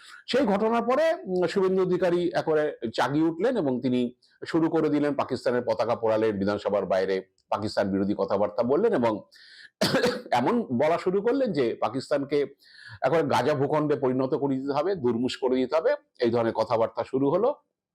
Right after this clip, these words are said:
তো যাই হোক, যথারীতি অপারেশন সিন্দুর শুরু হলো এবং অপারেশন সিন্দুর,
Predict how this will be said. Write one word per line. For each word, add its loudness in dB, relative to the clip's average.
তো 0
যাই 2
হোক, 0
যথারীতি 0
অপারেশন 0
সিন্দুর 0
শুরু 0
হলো 0
এবং 0
অপারেশন -2
সিন্দুর, -2